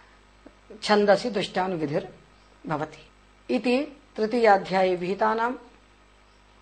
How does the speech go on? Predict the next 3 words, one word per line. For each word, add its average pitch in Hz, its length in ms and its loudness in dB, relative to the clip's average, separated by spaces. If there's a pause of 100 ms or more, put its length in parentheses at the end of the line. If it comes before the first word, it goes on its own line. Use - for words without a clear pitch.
(100)
सर्वेषां 185 680 0
प्रत्ययानां 180 720 -4 (680)
स्वरूपविज्ञानं 170 840 0